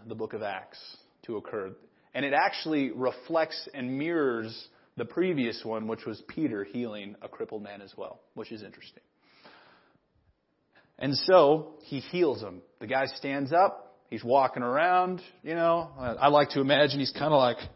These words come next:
<laughs> "My legs work."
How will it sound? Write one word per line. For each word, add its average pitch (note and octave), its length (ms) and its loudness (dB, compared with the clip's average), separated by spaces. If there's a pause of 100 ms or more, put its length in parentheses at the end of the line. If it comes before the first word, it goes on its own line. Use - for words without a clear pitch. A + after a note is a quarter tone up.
(280)
<laughs> - 100 -10 (3000)
"My A#3 100 4
legs C#4 320 4
work." C#3 320 4